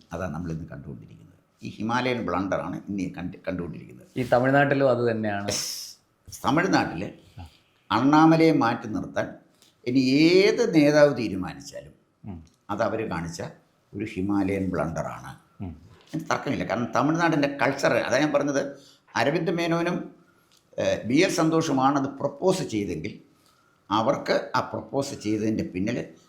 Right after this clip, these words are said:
Speaker 1: കൃത്യമായ നിക്ഷിപ്ത താല്പര്യങ്ങൾ എന്തെങ്കിലും ഉണ്ടാകാം. എൻ്റെ റീഡിങ്ങാണ് ഞാൻ ഈ പറയുന്നത്.
Speaker 2: ഉം.
Speaker 1: അണ്ണാമല കറപ്ഷനെതിരെ ഫൈറ്റ് ചെയ്തവനാണ്.
Speaker 2: ശക്തമായി ഫൈറ്റ്
Speaker 1: ശക്തമായി
Speaker 2: ചെയ്തവനാണ്.
Speaker 1: ഫൈറ്റ് ചെയ്തു.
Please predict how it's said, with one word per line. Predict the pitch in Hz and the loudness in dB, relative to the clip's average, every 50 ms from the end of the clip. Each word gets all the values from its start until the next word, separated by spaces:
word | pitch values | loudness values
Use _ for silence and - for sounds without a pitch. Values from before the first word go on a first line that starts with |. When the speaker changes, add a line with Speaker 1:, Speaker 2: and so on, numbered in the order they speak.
| _ _ _ - - - - | _ _ _ -20 -20 -8 -4
Speaker 1:
കൃത്യമായ | 139 160 160 160 - - 208 190 180 160 147 139 147 156 | -4 -2 -2 -4 -2 0 0 2 4 4 4 6 4 4
നിക്ഷിപ്ത | 147 139 139 139 - - - 180 156 - - - - | 2 2 0 -2 -2 -4 -8 -8 -10 -8 -4 -2 0
താല്പര്യങ്ങൾ | - 127 113 117 113 - 120 120 117 113 120 127 | 2 4 2 2 2 -2 -4 -4 -4 -4 -2 -2
എന്തെങ്കിലും | 110 95 95 104 101 127 131 113 | -2 -2 -4 -4 -6 -4 -4 -4
ഉണ്ടാകാം. | 92 90 82 80 78 - 80 78 - - - _ _ _ _ _ _ 110 | -2 -2 0 -2 0 0 -2 -4 -4 -8 -16 _ _ _ _ _ _ -4
എൻ്റെ | 123 127 160 147 - - 123 110 | -2 -2 -2 -2 -2 -6 -6 -4
റീഡിങ്ങാണ് | 120 123 120 117 104 92 85 | -4 -2 -2 -2 -2 -2 -4
ഞാൻ | 85 87 | -4 -6
ഈ | 82 - | -8 -6
പറയുന്നത്. | 76 71 71 65 - - - _ _ | -8 -8 -8 -10 -12 -18 -20 _ _
Speaker 2:
ഉം. | 131 113 90 78 - - 110 | -6 -6 -6 -8 -10 -4 0
Speaker 1:
അണ്ണാമല | 127 151 175 208 214 190 185 156 120 101 104 113 - - - - _ _ _ _ _ _ _ - | 0 2 2 4 4 4 4 2 2 2 2 0 0 -4 -10 -14 _ _ _ _ _ _ _ -4
കറപ്ഷനെതിരെ | 120 123 123 - - 104 85 92 80 | -2 -2 -2 -2 -4 -6 -4 -4 -6
ഫൈറ്റ് | - - 73 73 69 | -6 -6 -8 -8 -8
ചെയ്തവനാണ്. | 67 67 62 64 - - - - - _ _ _ _ _ _ _ _ _ _ _ _ _ _ _ | -10 -12 -12 -12 -12 -14 -16 -20 -20 _ _ _ _ _ _ _ _ _ _ _ _ _ _ _
Speaker 2:
ശക്തമായി | - - 151 - - - - - 175 175 156 | -6 -4 -4 -4 -4 0 2 4 6 6 6
ഫൈറ്റ് | 143 120 - 143 101 | 4 4 2 0 0
Speaker 1:
ശക്തമായി | 135 127 123 110 | 0 0 0 0
Speaker 2:
ചെയ്തവനാണ്. | 101 82 80 80 80 | 0 -2 -4 -6 -6
Speaker 1:
ഫൈറ്റ് | |
ചെയ്തു. | 80 73 - | -8 -12 -14